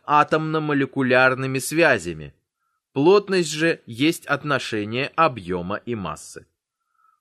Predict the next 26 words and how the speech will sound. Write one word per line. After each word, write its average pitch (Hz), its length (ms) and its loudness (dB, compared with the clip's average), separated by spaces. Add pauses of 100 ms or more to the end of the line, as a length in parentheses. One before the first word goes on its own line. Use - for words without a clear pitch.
Плотность 220 540 0
прямо 151 380 4
пропорциональна 127 1000 0
количеству 107 720 -4
массы 147 420 -2
в - 120 -8
пространстве 165 840 -2 (280)
и 180 100 0
обратно 160 560 4
пропорциональна 139 920 0
величине 120 580 -4
пространства 113 800 -2
в 113 100 -6
массе, 113 540 -4 (280)
расстоянию 135 800 2
между 113 320 -2
центральными 101 720 -2
ядрами 95 500 -2
вещества 117 680 -4 (160)
и 156 100 -8
частицами, 151 720 -4
которые 131 440 0
вращаются 117 760 0
вокруг 110 460 -4
этих 113 320 -6
центров, 87 480 -4